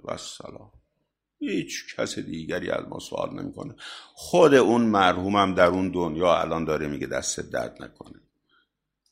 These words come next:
حالا رفته اونجا، فهمیده قضایا چیه. ما فقط به امام صادق باید پاسخگو باشیم.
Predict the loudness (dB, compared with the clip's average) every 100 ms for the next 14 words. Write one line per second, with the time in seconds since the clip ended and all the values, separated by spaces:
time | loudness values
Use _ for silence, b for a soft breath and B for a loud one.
0 | _ -6 -2 2 6 6 4 2 0 0
1 | 0 0 0 0 -2 -4 -10 -10 -8 -8
2 | -10 -12 -12 -14 -16 -18 -18 -20 _ _
3 | _ _ _ _ _ _ _ _ _ _
4 | _ _ _ _ _ -16 -12 -10 -10 -10
5 | -12 -8 -6 -6 -8 -10 -10 -8 -10 -10
6 | -10 -12 -14 -16 -14 -18 _ -16 -14 -16
7 | -18 -20